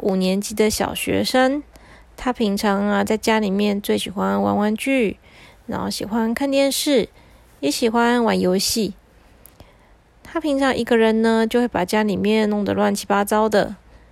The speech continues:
可是呢，前一阵子啊，他已经学会了整理的方法，所以现在呢，他已经蛮喜欢整理东西的了。有些事情呢，你不喜欢做，是因为你还不会好的方法。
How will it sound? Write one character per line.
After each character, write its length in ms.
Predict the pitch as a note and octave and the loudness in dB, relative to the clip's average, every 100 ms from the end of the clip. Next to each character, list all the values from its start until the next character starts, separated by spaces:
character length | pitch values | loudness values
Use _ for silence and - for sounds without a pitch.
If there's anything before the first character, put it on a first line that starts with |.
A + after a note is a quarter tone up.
| _ | _
可 120 | - A#3 | -4 -2
是 200 | D#4+ E4 | 0 0
呢， 340 | D4+ B3 A#3+ | 2 4 2
前 240 | - A3+ | 0 -2
一 80 | G#3+ | 0
阵 200 | A#3 A#3 | 2 2
子 140 | F#3+ E3+ | 2 0
啊， 160 | D#3+ | -2
他 140 | - A3+ | -2 -4
已 80 | G3 | -2
经 180 | G3+ | 0
学 220 | G#3 A3+ G3+ | 0 -2 0
会 160 | A#3 | 2
了 140 | G3 F#3 | 2 2
整 240 | F#3+ G#3+ | 0 0
理 100 | A3+ | 0
的 140 | - | -2
方 320 | - A#3 C4 B3+ | -2 -2 -2 -2
法， 240 | A3 - - - - - - | -4 -4 -14 -20 -20 -20 -14
所 200 | - E4+ | -2 2
以 80 | D4+ | 2
现 240 | D#4+ D4+ | 0 0
在 180 | D#4 C#4 | 2 2
呢， 260 | B3+ A#3+ | 4 2
他 180 | A#3+ B3+ | 0 0
已 60 | G3+ | 0
经 180 | A3+ A3 | 0 0
蛮 240 | G3+ A3 | 0 0
喜 140 | A3 | 0
欢 200 | G3 A3 | 0 0
整 160 | A#3 G3+ | 0 0
理 140 | G3+ | 0
东 240 | - G#3 A3+ | 0 -2 -2
西 160 | B3 | -2
的 140 | A3+ F#3 | 0 0
了。 260 | - - - - - - - - - | 0 -4 -10 -20 -20 -20 -20 -20 -6
有 180 | - F#3 | 0 0
些 180 | G3+ E4 | 2 0
事 220 | - C#4+ | 0 -4
情 280 | - A3+ A3 | -2 0 2
呢， 280 | A3 G#3+ G#3+ | 2 2 0
你 120 | F3+ | -2
不 160 | - | -2
喜 140 | C4 - | -4 -4
欢 300 | - G3 G#3 | -4 -2 0
做， 260 | A#3 F#3 - - - - | 0 0 -2 -16 -20 -16
是 200 | - D#4 | -6 -2
因 140 | D4 D#4 | -2 0
为 140 | D#4+ | 0
你 140 | A3 G3 | 2 0
还 160 | F#3 | -2
不 160 | F#3 G3+ | -2 0
会 240 | B3+ A#3 | 2 2
好 200 | G#3 G3 | 2 -2
的 140 | - G3+ | -4 -4
方 260 | A#3 B3 | -2 -2
法。 280 | C4 F#3+ | 0 -2